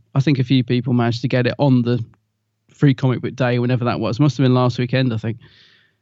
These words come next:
Anyway, I went downstairs and Adam was like, "Oh, they've got loads of them. They've got loads." And there's two variant covers 'cause there's a, like, a Forbidden Planet exclusive. Uh, the,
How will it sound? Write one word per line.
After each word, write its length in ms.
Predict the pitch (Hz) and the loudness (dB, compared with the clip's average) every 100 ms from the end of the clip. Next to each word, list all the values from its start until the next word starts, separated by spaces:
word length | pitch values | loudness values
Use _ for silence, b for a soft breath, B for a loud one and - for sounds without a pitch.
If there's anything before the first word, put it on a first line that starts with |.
| _ _ - | _ _ 0
Anyway, 220 | 175 156 | 2 4
I 20 | |
went 180 | 165 170 | 2 0
downstairs 540 | 160 151 - 160 147 | 0 -2 -2 -2 0
and 80 | 139 | -2
Adam 160 | 151 151 | -2 -2
was 100 | 127 | -4
like, 80 | 165 | -4
"Oh, 120 | 202 | -4
they've 120 | 190 | -4
got 140 | 185 135 | -2 0
loads 300 | 165 208 185 | 0 -2 -4
of 80 | |
them. 220 | 127 101 - | -4 -6 -8
They've 120 | 147 | -8
got 160 | 135 107 | -6 -2
loads." 380 | 151 175 113 - | -2 -2 -4 0
And 80 | 135 | 0
there's 120 | 131 | 0
two 220 | 165 139 | 0 2
variant 520 | 143 147 131 117 - | 2 0 0 -2 -6
covers 420 | 143 143 110 - | -4 -4 -4 -10
'cause 320 | - 123 127 - | -10 -12 -12 -8
there's 240 | 131 123 | -4 -4
a, 140 | 127 123 | -2 -2
like, 240 | 123 127 | -2 -4
a 60 | 120 | -4
Forbidden 400 | 135 127 131 117 | -4 -2 -2 -2
Planet 300 | 127 123 107 | -2 -2 -4
exclusive. 800 | - - 139 131 - - - - - | -10 -2 0 2 0 -8 -10 -14 -4
Uh, 280 | 131 127 120 | 0 0 2
the, 180 | 147 | 0